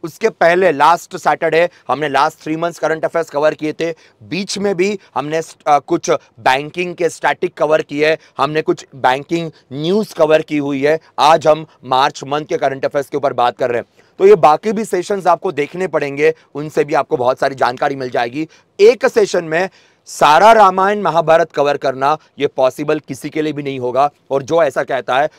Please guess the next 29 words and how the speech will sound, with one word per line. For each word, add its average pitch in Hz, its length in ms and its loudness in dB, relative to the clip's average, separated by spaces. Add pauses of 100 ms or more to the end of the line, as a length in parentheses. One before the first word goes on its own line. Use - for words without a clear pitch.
(120)
वो 127 100 0
आपके 123 260 -2
साथ 127 140 -4
चीटिंग 139 420 -10
कर 113 140 -4
रहा 117 160 0
है, 135 80 -4 (180)
ये 120 80 -4
भी 123 100 -8
पॉइंट 113 260 -6
याद 104 180 -8
रखेगा। 107 320 -10 (400)
सिविल 220 300 -4
ट्वेंटी 226 280 -2
की 214 120 -8
बात 175 260 4
करें 190 240 -2 (140)
तो - 60 -12
यहाँ 143 300 0
पे 175 100 0
नागपुर, 147 920 -4
अ, 131 160 0
नागपुर 139 400 -2
के 156 100 -6
अंदर 147 300 -2 (180)
इसे 131 160 -8
होस्ट 127 320 -10
किया 127 200 -4
गया। 120 200 -6